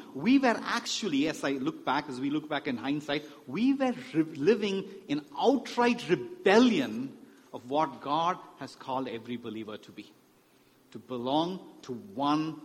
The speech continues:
local church. Christ has called us to be part of one local church, to be discipled in one local church, to serve faithfully and do all our ministry predominantly through one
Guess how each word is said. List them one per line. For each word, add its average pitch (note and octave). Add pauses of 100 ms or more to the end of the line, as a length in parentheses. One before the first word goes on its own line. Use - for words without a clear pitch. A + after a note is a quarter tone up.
(260)
local B2 (180)
church. -
Christ B3
has G3
called E3
us -
to C#3+
be C3+
part D3+
of G#2
one C4+
local F#3+
church, - (320)
to E3+
be F3+
discipled A#3+
in D#3
one D4
local F#3+
church, - (260)
to F#3+
serve A#3
faithfully C#4+
and E3+
do C4+
all A#3+
our B3+
ministry G#3
predominantly F3 (220)
through F#3+
one E3